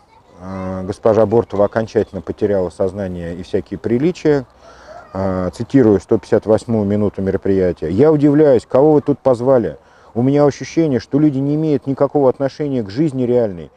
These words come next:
Сидят на диванах эти блогеры, нифига в жизни не делают», дословная цитата. «Пусть придёт, поработает сначала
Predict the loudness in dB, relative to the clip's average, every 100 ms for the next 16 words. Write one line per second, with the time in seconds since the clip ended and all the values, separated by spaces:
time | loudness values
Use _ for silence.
0 | _ _ _ -8 0 0 0 -2 -2 0
1 | 0 -2 -6 -8 -6 -6 -2 0 0 0
2 | -4 -6 -10 _ _ _ -8 -6 -2 -2
3 | 2 2 2 0 -4 -4 -6 -8 -8 -4
4 | -2 0 -2 -6 _ _ -8 -8 -2 -4
5 | -4 -10 -14 -8 -8 -8 -18 _ _ _
6 | _ -2 -2 -2 0 0 2 2 2 0
7 | 2 2 0 0 -6 -4 -8 -2 0 0
8 | -4